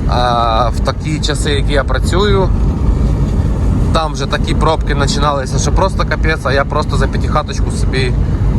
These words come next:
а, сюди повіз людей і заодно доберуся в Стрижівку.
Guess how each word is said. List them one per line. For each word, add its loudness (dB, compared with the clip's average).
а, 2
сюди 0
повіз 0
людей 0
і -4
заодно 0
доберуся 0
в -2
Стрижівку. 0